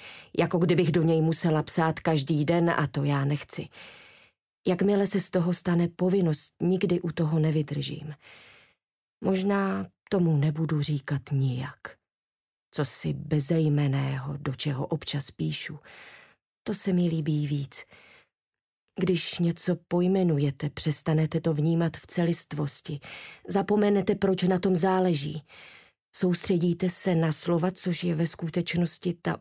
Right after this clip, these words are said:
úplně nejnepodstatnější část, špička ledovce.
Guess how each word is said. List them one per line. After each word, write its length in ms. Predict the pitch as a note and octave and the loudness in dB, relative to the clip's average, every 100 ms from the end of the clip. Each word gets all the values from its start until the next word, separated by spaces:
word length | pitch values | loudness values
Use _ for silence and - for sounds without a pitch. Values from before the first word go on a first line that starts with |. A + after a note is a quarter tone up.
| _ | _
úplně 540 | G#3 F#3 G3+ F#3+ F3+ | -2 0 0 2 2
nejnepodstatnější 1500 | E3 E3 F3 F#3 F#3 F3+ D#3+ - - E3 - E3 D3+ E3+ D#3 | 2 2 2 2 0 -2 -6 -6 -6 -6 -2 -2 -2 -4 -4
část, 560 | - E3+ D#3+ - - - - - - | -2 -2 -2 -6 -10 -16 -16 -16 -10
špička 460 | - - G3+ - F3 | -2 0 0 2 4
ledovce. 480 | F#3 F3+ - - | 4 2 0 -4